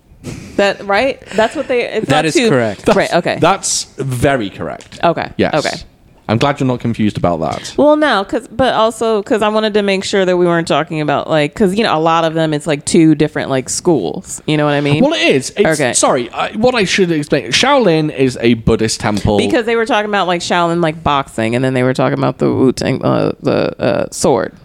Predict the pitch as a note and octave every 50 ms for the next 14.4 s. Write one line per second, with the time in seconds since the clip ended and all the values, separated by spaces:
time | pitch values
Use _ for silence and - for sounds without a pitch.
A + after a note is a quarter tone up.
0 | _ - - F#3+ G#3 A3+ G3 - F#3+ E3+ D3 B2 A2 - - - - - C3 B2+
1 | A#2+ A#2 A#2 - - A#2+ A#2+ A#2 A#2 A#2 F#2+ - - C#3+ D#3 E3+ D#3+ D3 C#3 C#3
2 | C#3 G#2 F#2 A2 A2 A2 G#2 G2+ F#2+ - A#2+ B2 A#2 A2+ A2+ - - A#2 G#2 G2+
3 | - - G#2 G2+ G2+ F2+ - G2+ G#2 G#2 G2+ G2 G2+ G2 G2 F#2+ - G#2 F#2+ F#2
4 | - - F#2+ F#2 - - _ - G2+ - - A3 F#3+ F3 E3+ D#3 D3 D3 D3 C#3
5 | C#3 C3+ C3 A#2+ A2+ - - D3 D3+ A#2 G#2+ G2+ - - - G2+ G2 G#2+ B2+ G#3
6 | F3+ C#3 B2+ A2+ - - - - A#2 A2+ A2+ A2+ A2+ A2 - - - - _ -
7 | - B2+ C#3 D3 - - A3+ - G2 G2 G#2 - - G#3+ A3 G3+ - - G3+ F#3
8 | F3 - - F3 F3 E3+ E3+ - - - - - G#3 D3 A3 A3+ E3+ B2 A#2+ A#2+
9 | C#3 A#2+ C3+ D3+ D3+ D3+ D3 D3 D3+ D3+ C#3+ C#3 C3+ C3 C3 C3 C3 C3 C#3 C3+
10 | - - - E3+ E3 D3+ E3 D#3 D3+ D3+ D#3+ - - - F#3 - - - F#3 -
11 | - D3 - - - - - F#3 C3+ F#2 D#2 - - - - - C#3 C3 B2+ B2
12 | A#2 B2 A#2 - - - D3 C3+ - D#3 D3 C#3 - D3 C#3 - D#3 D3 C3+ C3+
13 | C3 A2+ - - - - C3+ C3+ - D#3 C3+ C3 C3+ C#3 C3 B2+ B2 B2 A#2+ -
14 | - - C3+ B2+ B2 - - -